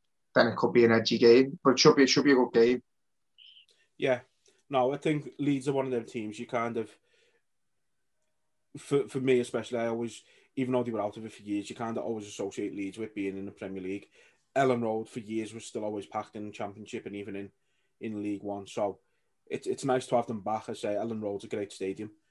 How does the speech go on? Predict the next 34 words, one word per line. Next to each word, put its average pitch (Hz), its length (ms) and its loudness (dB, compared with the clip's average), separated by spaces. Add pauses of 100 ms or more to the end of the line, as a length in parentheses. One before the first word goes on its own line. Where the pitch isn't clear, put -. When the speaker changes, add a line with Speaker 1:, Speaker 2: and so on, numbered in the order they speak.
(360)
Speaker 2:
Um, 98 500 -4 (120)
so 95 320 -6 (420)
looking 143 240 -2
forward 117 340 0
to 120 120 -4
it, 117 160 -6 (520)
and 107 260 -6
think 113 200 -8
we 110 60 -12
should, 101 260 -4 (340)
if 127 180 -6
we're 120 100 -2
on 117 140 -4
form, 117 360 -6
if 120 100 -12
the 120 80 -6
right 117 180 -2
Liverpool 117 320 -6
turns 107 280 -8
up, 104 140 -10
like 117 180 -8
you 117 60 -20
say, 117 240 -6 (800)
two, 110 280 -2
I, 113 120 -8
I 120 140 -8
reckon 107 340 -12 (200)
three 98 160 -8
nil, 104 180 -10 (180)
to - 80 -16
be 120 80 -8
honest 107 200 -10
with 82 100 -8
you. 104 60 -12